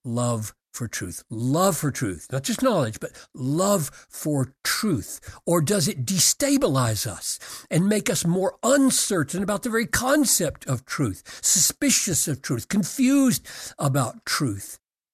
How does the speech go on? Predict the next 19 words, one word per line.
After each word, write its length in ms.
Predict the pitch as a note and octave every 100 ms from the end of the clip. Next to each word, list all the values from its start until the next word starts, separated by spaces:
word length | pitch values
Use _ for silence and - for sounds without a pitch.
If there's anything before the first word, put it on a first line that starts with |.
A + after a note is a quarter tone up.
| _ -
The 80 | B2+
Apostle 400 | D3+ F3 - A3+
Paul 300 | - G3 D#3+
says 380 | - F#3 F3+ C3+
in 120 | B2+
Second 580 | - - F#3 F#3 G#3+ -
Thessalonians 720 | G#3 - E3+ D#3+ D#3+ D3+ C#3
two 300 | - F3 E3+
ten, 500 | - - C3+ A2+ A2 _ _ _ _ -
People 420 | - G#3 G#3 B3+
are 180 | F#3 D3
perishing 960 | - - F#3 F#3 E3 - F3+ C#3+ C#3+ - -
because 800 | - - - G#3 G3 G3 D#3+ - -
they 220 | D#3 D3
did 320 | B2 C#3+ B2
not 420 | C#3 D3+ E3 E3 _
welcome 640 | A2+ A#2 D#3 D#3+ D3+ F3+ D#3
a 120 | B2+
love 760 | A#2+ A2+ C3 D3+ C#3 B2+ G#2